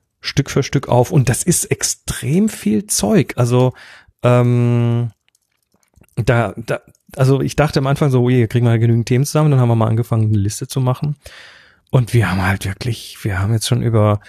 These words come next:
über diverse Orte, die es da oben gibt, gesprochen, überhaupt was das ist, über, über,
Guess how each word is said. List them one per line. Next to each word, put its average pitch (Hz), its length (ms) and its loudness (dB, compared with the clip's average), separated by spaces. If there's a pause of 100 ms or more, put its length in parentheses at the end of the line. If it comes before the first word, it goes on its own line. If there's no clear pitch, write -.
(260)
über 117 180 2
diverse 110 560 2
Orte, 113 380 2
die 135 100 0
es 135 80 -4
da 135 120 0
oben 127 300 2
gibt, 123 220 0
gesprochen, 123 680 -2
überhaupt 110 320 0
was 110 120 0
das 107 220 -2
ist, 139 420 0
über, 107 420 2
über, 92 480 0